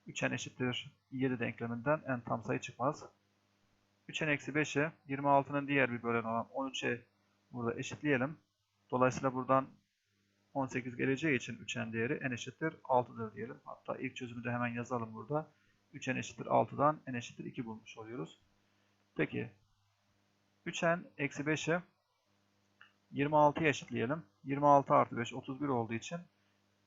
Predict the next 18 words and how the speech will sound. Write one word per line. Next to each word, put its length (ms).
e, 40
üçün 320
katı 260
değildir. 400
Buradan 380
n 220
tam 200
sayısı 480
gelmez 440
diyelim. 260
Evet, 220
şurada 300
da 80
yine 140
aynısını 400
yazabiliriz. 520
İkiye 240
eşitlersek 640